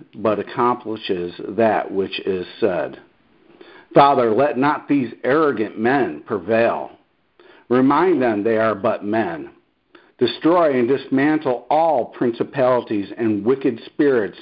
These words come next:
and devils under the earth and in the first and second heavens that are behind them. Release your angelic hosts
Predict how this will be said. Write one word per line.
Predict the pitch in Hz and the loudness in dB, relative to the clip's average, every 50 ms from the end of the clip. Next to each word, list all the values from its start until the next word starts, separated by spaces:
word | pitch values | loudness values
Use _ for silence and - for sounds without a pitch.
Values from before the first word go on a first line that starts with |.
| - - | -10 -6
and | 113 110 104 92 85 82 | -4 -4 -2 -4 -6 -2
devils | - 127 127 131 117 104 90 78 71 71 - - _ _ - - - - - - | 0 2 2 2 0 -2 -4 -6 -6 -10 -16 -20 _ _ -20 -20 -20 -20 -16 -4
under | - 127 143 139 123 131 | 0 2 2 4 4 2
the | 117 110 113 113 113 110 | 2 2 0 -2 0 0
earth | 123 117 113 113 117 117 - - | 0 2 2 2 0 -2 -6 -6
and | 120 117 110 110 | -6 -4 -2 0
in | 110 110 | 0 0
the | 107 104 104 - | -2 -4 -4 -2
first | - 120 117 117 113 - - - | 0 2 2 0 -2 -6 -12 -6
and | 101 98 - - - | -6 -6 -6 -6 -2
second | 139 131 - - 120 - | -2 -2 -2 -2 -6 -6
heavens | - 110 104 101 90 90 76 69 - - - - _ _ _ _ _ _ _ _ _ _ _ _ _ - _ _ _ _ _ | -6 -8 -8 -6 -6 -8 -8 -10 -12 -14 -18 -20 _ _ _ _ _ _ _ _ _ _ _ _ _ -20 _ _ _ _ _
that | - 101 101 | 0 0 2
are | 104 98 104 | 2 2 0
behind | 98 95 101 98 87 - 104 101 98 90 87 82 | 0 -2 -4 -4 -4 -4 -4 -4 -2 -4 -4 -4
them. | 78 73 69 71 - _ _ _ _ _ _ _ _ - - - - - - - - | -6 -8 -8 -10 -14 _ _ _ _ _ _ _ _ -20 -20 -20 -20 -20 -18 -2 4
Release | 123 139 147 156 170 180 180 156 120 101 - - - | 6 6 6 6 4 4 2 2 0 -2 -6 -10 -6
your | 143 131 135 135 131 | -2 0 0 2 2
angelic | 127 123 117 127 147 147 151 151 147 151 | 2 0 0 0 0 2 2 0 -2 -2
hosts | - 170 151 143 123 110 101 - - | -2 0 0 2 2 2 0 -2 -6